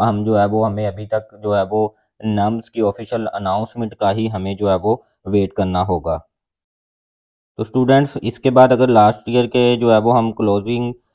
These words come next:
merits की बात करें, तो नम्स cadet की अगर हम बात करें, तो टू थाउजेंड ट्वेंटी वन में एमबीबीएस का जो है वो क्लोजिंग merit था नाइंटी पॉइंट ज़ीरो फ़ाइव नाइन फ़ाइव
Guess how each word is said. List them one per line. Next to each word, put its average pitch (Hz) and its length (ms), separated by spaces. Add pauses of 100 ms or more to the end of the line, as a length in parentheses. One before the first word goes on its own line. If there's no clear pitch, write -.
(180)
merits 110 440
की 131 140
बात 110 280
करें, 120 240
तो 120 80
नम्स 113 340
cadet 107 440
की 123 140
अगर 117 200
हम 113 160
बात 107 220
करें, 113 240
तो - 100
टू 117 160
थाउजेंड 113 340
ट्वेंटी 110 240
वन 113 180
में 117 200
एमबीबीएस 107 560
का 117 140
जो 110 160
है 107 80
वो 107 140
क्लोजिंग 107 440
merit 107 280
था 113 160
नाइंटी 101 540
पॉइंट 104 340
ज़ीरो 101 280
फ़ाइव 104 260
नाइन 101 280
फ़ाइव 117 280